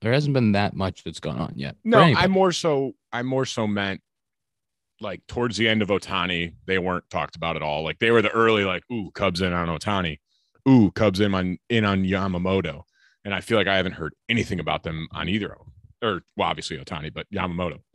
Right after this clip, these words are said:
Speaker 1: There's a, there's a lot of good players out there still. I'm, obviously, I haven't gone through the free agent process, but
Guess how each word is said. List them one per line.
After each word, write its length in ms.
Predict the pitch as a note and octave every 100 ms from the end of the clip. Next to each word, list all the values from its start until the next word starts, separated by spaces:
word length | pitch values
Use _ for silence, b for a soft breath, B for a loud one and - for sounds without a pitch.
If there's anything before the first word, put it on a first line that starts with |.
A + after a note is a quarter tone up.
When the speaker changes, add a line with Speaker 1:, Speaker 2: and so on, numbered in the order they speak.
| - - -
Speaker 1:
There's 240 | A#2+ A#2
a, 120 | F#3 C3+
there's 140 | C3+
a 60 | D#3+
lot 160 | D3+
of 40 | G3
good 120 | G#3
players 360 | - D#3 D#3 G#2+
out 140 | E2
there 120 | -
still. 280 | - - G1+ -
I'm, 340 | G#2 G#2+ G2+ - _ _ -
obviously, 360 | A2 A#2 -
I 60 | G#2+
haven't 200 | G2+ G2
gone 160 | G2 F#2+
through 120 | F#2+
the 60 | F2+
free 160 | -
agent 180 | F2+ G#2
process, 440 | A2+ A2 - C3+ -
but 320 | - F2